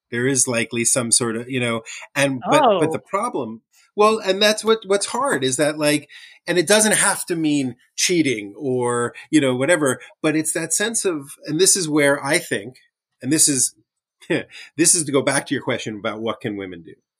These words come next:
Speaker 1: So I'm gonna skip what I was about to say. I'll come back to it. But really what is important is a connection, a, a foundation connection at home.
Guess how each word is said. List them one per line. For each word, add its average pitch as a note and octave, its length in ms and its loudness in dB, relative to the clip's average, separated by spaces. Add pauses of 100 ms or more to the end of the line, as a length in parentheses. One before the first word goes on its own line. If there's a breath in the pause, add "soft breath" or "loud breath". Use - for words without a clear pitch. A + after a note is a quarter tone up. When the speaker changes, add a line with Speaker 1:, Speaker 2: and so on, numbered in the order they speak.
Speaker 1:
So G2+ 240 -6
I'm G#2 100 -6
gonna G#2 140 -2
skip D#3 400 4
what C#3 100 2
I A#2+ 60 0
was A#2 100 -2
about A2+ 220 0
to - 40 -10
say. A2 140 0
I'll F#2+ 100 -4
come G#2 140 -8
back G#2 240 -2
to F#2 160 -8
it. E2+ 120 -14 (580 loud breath)
But C3+ 220 2 (260)
really C#3 560 2
what A#2+ 340 0
is A2+ 180 -2
important A2+ 640 -4 (100)
is C3 400 4 (400)
a B2+ 80 -4
connection, A#2+ 760 -4 (180)
a, A#2 200 -4
a - 60 -4
foundation A2+ 640 0
connection G2+ 420 -2
at F#2 100 -6
home. F2+ 340 -10